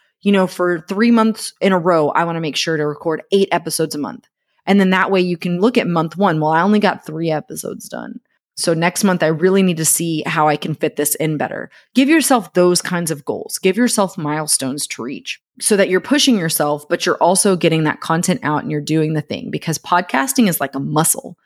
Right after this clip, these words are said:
And the stronger it gets, the easier it gets.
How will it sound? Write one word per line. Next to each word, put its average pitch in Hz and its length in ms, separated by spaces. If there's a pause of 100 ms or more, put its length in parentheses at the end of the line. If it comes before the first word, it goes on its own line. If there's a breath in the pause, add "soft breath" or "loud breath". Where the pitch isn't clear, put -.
(260 soft breath)
And 170 360
the 160 80
stronger 208 500
it 262 140
gets, 247 520 (440)
the 147 180
easier 226 380
it - 120
gets. 180 440